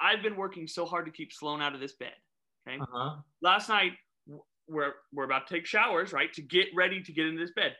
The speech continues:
Speaker 1: He jumps on the bed. He was the first person in that bed.
Speaker 2: <laughs>
Speaker 1: You know
Speaker 2: It's his
Speaker 1: how
Speaker 2: house.
Speaker 1: broken I
Speaker 2: It's his
Speaker 1: was?
Speaker 2: bed. It's his bed.
Speaker 1: So, anyhow,
Speaker 2: Good for
Speaker 1: backtrack.
Speaker 2: you, Sloan.
Speaker 1: While we were prepping to, or, you know, watching T V, not quite bedtime yet,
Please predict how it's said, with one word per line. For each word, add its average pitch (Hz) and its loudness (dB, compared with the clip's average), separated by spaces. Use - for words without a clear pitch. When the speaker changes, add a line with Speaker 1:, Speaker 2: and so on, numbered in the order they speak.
Speaker 1:
He 170 -2
jumps 156 -2
on 147 -2
the 135 -6
bed. 120 -2
He 202 -4
was 214 -2
the 196 2
first 202 2
person 190 -4
in 156 -4
that 147 0
bed. 147 4
Speaker 2:
<laughs> 220 6
Speaker 1:
You 214 4
know 214 6
Speaker 2:
It's 196 0
his 185 -4
Speaker 1:
how 208 10
Speaker 2:
house. 202 4
Speaker 1:
broken 220 2
I 220 4
Speaker 2:
It's - -8
his 220 -10
Speaker 1:
was? 240 2
Speaker 2:
bed. 190 0
It's 165 -2
his 226 0
bed. 175 4
Speaker 1:
So, 180 2
anyhow, 185 4
Speaker 2:
Good - -2
for 190 6
Speaker 1:
backtrack. 143 2
Speaker 2:
you, 170 -14
Sloan. 139 2
Speaker 1:
While 190 4
we 240 0
were 262 2
prepping 185 0
to, 160 0
or, 147 2
you 180 -6
know, 151 0
watching 165 0
T 180 -8
V, 170 -4
not 151 2
quite 139 -2
bedtime 160 0
yet, 120 -4